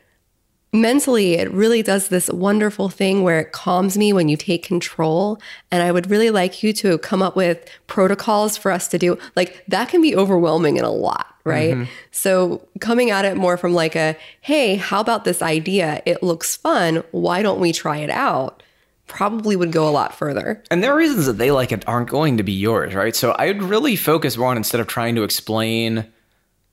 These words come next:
Speaker 2: why you're interested in this stuff, just focus on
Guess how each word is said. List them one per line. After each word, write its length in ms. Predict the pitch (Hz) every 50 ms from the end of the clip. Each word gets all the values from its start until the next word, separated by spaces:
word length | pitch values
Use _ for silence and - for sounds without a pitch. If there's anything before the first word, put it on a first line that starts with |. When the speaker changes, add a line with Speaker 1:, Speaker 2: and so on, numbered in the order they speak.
| _ _ -
Speaker 2:
why 400 | 127 113 117 110 104 107 107 117
you're 260 | 120 101 95 90 85
interested 440 | 87 90 - - 113 - - - 143
in 120 | 143 147
this 220 | 147 151 156 156
stuff, 580 | - - - - 151 170 190 190 185 - - - _ _ _ _ _ _
just 260 | _ - 117 113 - -
focus 460 | - - 120 123 123 117 117 110 -
on 640 | 123 117 113 113 107 104 104 101 101 101 104 104